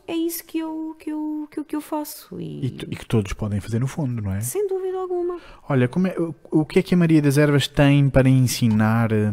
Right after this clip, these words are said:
Speaker 2: Tu já disseste de forma superficial, mas vamos aprofundar, porque isto,
Speaker 1: Ok.
Speaker 2: estas marcas locais, regionais, produtos sazonais e felizes têm que ser divulgadas e a Cláudia Maria está a fazer um projeto maravilhoso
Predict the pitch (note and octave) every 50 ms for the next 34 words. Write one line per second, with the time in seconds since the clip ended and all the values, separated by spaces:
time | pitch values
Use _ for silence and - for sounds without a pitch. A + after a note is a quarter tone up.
0 | G#2 - - - D#3 F3 F3 - - F3 D#3+ - - - D3 C3+ - - D3 C#3+
1 | C#3+ C3+ - B2+ - - - - D#3 D3+ D3 B2 G#2+ G#2+ C#3+ E3 D#3+ C3 G#2+ -
2 | - - A#2+ A#2 B2 C#3 D#3 D#3+ C#3+ - - C3 D#3 D3 C#3+ C#3+ C#3+ D3 C#3+ D3
3 | E3 F#3+ G#3+ B3 B3 - C#3 C3 - - C#3+ C3 C3 C3+ C#3 D3 D3+ D3 - -
4 | C#3 B2 A#2+ A#2+ A2+ - - C3 C3+ B2 A#2+ A2 A2 A2 A#2 A2+ A2+ A#2 B2 B2+
5 | A#2+ - - A#2+ B2 A#2+ - - B2 A#2 A2+ A2+ A#2+ A2+ A2 G2+ G2 - - C3
6 | C3 C3+ B2+ - - - - - - - - - - C3 B2+ C3 B2 A2 - -
7 | C#3 C3 A#2 A2 G2 G2+ G2 F#2+ A2+ B2 B2+ B2+ C3 B2 A#2+ A2+ - A#2 C#3 C#3
8 | C3+ B2 - - A2 - - C#3 C3+ B2 A#2+ A#2 A#2 A#2+ B2 A#2+ - - A#2+ A2+
9 | A#2 A#2+ A#2 G#2+ A2 A2 A#2+ A#2 A2+ - C#3 C#3+ C#3 A#2+ G2+ G2+ G2+ G#2 G#2+ A2
10 | G#2+ G#2+ A2